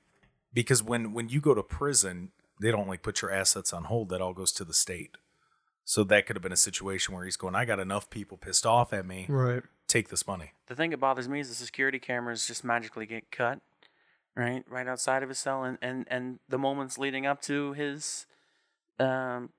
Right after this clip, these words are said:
Speaker 3: so-called suicide.
Speaker 1: Well, it's the same thing with, not to bring sports into it, but it's funny how nobody knows what Mason Rudolph said to
Speaker 2: Mm-hmm.
Speaker 1: Myles Garrett, even though they're always recording.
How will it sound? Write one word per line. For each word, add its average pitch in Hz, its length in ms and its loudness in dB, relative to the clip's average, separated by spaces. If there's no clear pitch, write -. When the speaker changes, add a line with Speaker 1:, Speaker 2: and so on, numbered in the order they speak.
Speaker 3:
so-called 131 480 0
suicide. 135 680 -2
Speaker 1:
Well, 214 180 8
it's 185 200 4
the 185 80 2
same 220 240 4
thing 202 240 2
with, 180 200 4
not 156 180 4
to 143 60 -8
bring 139 200 -4
sports 151 440 2
into 117 340 -2
it, 117 80 -4
but 120 140 0
it's 123 160 2
funny 151 240 2
how 131 180 2
nobody 123 400 0
knows 123 300 -2
what 117 100 -2
Mason 117 380 -2
Rudolph 117 340 4
said 135 280 6
to 127 40 6
Speaker 2:
Mm-hmm. 127 60 6
Speaker 1:
Myles 107 340 2
Garrett, 107 480 0
even 104 220 -6
though 107 100 -4
they're 107 280 -4
always 98 440 4
recording. 95 540 -8